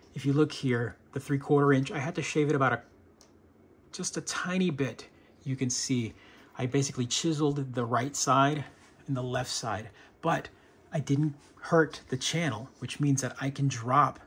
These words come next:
a, um, a T-molding on there and it still fits perfectly.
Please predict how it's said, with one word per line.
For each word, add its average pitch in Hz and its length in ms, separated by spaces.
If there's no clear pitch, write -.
a, 131 200
um, 113 440
a - 60
T-molding 135 560
on 123 240
there 113 260
and 135 100
it 135 120
still - 360
fits 151 260
perfectly. - 500